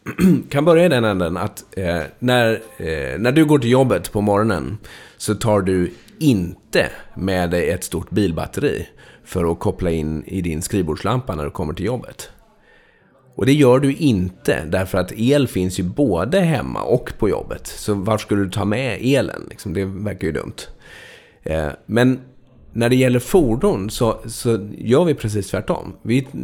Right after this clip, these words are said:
tycker fortfarande att man ska ta med sig all elen i sin elbil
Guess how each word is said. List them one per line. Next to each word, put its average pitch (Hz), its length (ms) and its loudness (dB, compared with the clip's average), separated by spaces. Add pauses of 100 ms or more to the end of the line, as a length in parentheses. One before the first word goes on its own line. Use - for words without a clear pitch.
(220)
tycker - 220 -4
fortfarande 135 360 -2
att 90 80 -4
man 117 140 0
ska - 140 -4
ta 156 160 -4
med 180 400 0
sig - 240 -4
all 92 280 -2
elen 80 600 -2
i 87 120 -6
sin 90 200 -4
elbil 71 600 -4